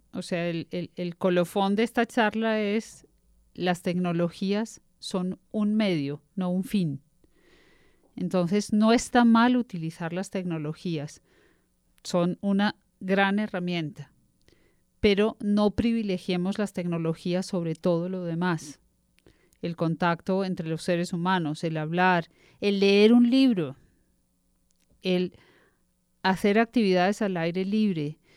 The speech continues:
el hablar con el que tenemos, con la persona que tenemos al lado, en fin,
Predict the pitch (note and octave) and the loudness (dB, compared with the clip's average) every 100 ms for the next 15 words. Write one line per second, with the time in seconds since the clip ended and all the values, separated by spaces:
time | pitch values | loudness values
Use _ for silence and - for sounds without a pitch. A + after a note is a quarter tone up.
0 | _ _ - G3 F#3 F#3 G#3 A#3 B3 C#4+ | _ _ -6 0 0 4 6 6 4 2
1 | C4+ C4 G#3 F3+ E3+ F#3 G3+ G3+ F#3+ F#3 | 4 4 0 0 -2 -2 -2 -2 -2 -2
2 | E3+ G3+ A#3 A#3+ F#3+ E3+ G3+ G#3+ F3+ E3 | -2 -2 -2 -2 -4 -4 -4 -4 -4 -2
3 | F#3 G#3+ E3+ D3 E3 E3 A3 G3 - | 0 2 0 0 -2 -2 -4 -4 -8